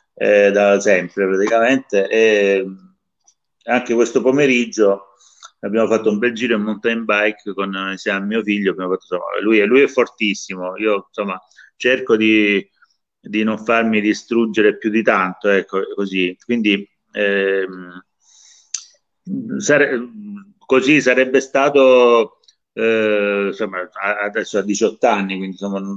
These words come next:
ha, ha scelto di fare delle altre cose. Eh,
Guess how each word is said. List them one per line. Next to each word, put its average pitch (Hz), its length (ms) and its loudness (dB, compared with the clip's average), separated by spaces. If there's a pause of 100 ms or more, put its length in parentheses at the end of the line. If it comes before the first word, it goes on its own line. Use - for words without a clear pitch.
(340)
ha, 101 240 -2
ha 107 60 0
scelto 120 520 2
di 104 100 0
fare 110 320 2
delle 104 300 0
altre 107 340 0
cose. 98 600 0 (100)
Eh, 92 420 -6